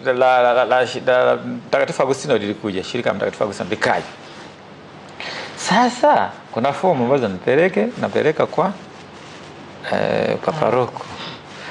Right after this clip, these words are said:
Naendaje? Niliogopa sana sana, naendaje? Naanzeje? Eh, maanake huyo, huyo, huyo, huyo paroko alikuwa, eh, ni White Father, ni Mfaransa.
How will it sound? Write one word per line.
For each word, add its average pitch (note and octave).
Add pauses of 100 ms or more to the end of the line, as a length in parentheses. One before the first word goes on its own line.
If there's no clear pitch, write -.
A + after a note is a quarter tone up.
(120)
Naendaje? C#3
Niliogopa C#3
sana B2+
sana, D#3+
naendaje? C3
Naanzeje? B2 (1500)
Eh, G2+
maanake G#2+
huyo, G#2
huyo, G#2 (260)
huyo, G#2+
huyo G#2+
paroko G#2+
alikuwa, G2+ (440)
eh, G2
ni G2+
White G#2
Father, G2
ni F#2+
Mfaransa. G2